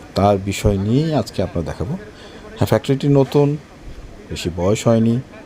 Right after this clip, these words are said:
খোলামেলা জায়গা, পরিবেশ ভালো, নয় কালার সিলিন্ডারে কাজ করে থাকে। তো এখানে একটি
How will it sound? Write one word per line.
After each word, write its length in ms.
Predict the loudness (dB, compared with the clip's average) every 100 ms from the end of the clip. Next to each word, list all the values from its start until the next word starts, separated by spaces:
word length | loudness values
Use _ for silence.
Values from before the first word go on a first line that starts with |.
| -20 -20 -20 -20 -4
খোলামেলা 460 | 2 2 2 0 2
জায়গা, 420 | 2 2 -2 -4 -12 -20 -20 -20 -20 -20 -4
পরিবেশ 360 | 2 4 6 4
ভালো, 260 | 2 2 -2 -8 -18 -18 -18 -20 -20 -20 -20 -20 -20 -20 -20 -20 -20 -20 -20 -4
নয় 300 | 2 4 4 2
কালার 300 | 2 2 -2 -8 -18 -20 -20 -20 -20 -20 -14
সিলিন্ডারে 500 | 0 2 4 2 0
কাজ 240 | 0 -6 -4
করে 180 | -4 -2
থাকে। 340 | -4 -2 -2 -4 -14 -20 -20 -18 -16 -14 -14 -14 -14 -14 -12 2
তো 80 | 4
এখানে 600 | 4 4 6 6 6 4 -2 -16 -20 -20 -20 -20 -20 -20 -20 -20 -20 -6 -4
একটি 500 | -4 2 4 4